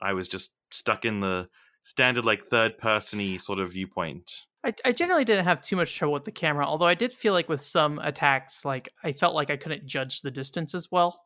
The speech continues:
Speaker 2: without the zoomed out camera. So, like, if I would do a melee attack and just, like, barely whiff the enemy, like, right in front of them. Um,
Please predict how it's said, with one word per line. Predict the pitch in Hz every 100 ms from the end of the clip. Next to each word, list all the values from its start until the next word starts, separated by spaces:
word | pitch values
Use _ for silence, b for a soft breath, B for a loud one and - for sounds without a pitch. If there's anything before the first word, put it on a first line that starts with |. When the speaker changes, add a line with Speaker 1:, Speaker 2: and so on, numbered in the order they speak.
| _
Speaker 2:
without | 160 156 151
the | 160
zoomed | 143 156 156
out | -
camera. | - 170 175 185
So, | 175 156
like, | 143 139
if | 147 160
I |
would | 151
do | 139 147
a |
melee | 139 135 139
attack | 139 147 143
and | 135
just, | 131
like, | 127 120
barely | 131 131 131
whiff | 127 139 -
the | 131
enemy, | 127 131 139 139 b b b
like, | 131 127
right | 135 131
in | 131
front | 131 135 135
of |
them. | 156 160 B B B B B -
Um, | 139 131 123 123